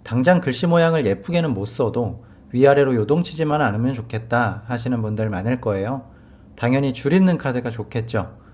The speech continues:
이 줄을 바닥이라 생각하고 딱 붙여서 쓰면 도움이 된다고 말씀드렸습니다. 그런데 이것도 어려운 분들은 차라리 이 줄을 중심선으로 활용하세요.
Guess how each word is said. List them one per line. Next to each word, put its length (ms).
이 180
줄을 320
바닥이라 520
생각하고 880
딱 240
붙여서 380
쓰면 440
도움이 280
된다고 360
말씀드렸습니다. 960
그런데 380
이것도 420
어려운 340
분들은 440
차라리 440
이 240
줄을 540
중심선으로 920
활용하세요. 760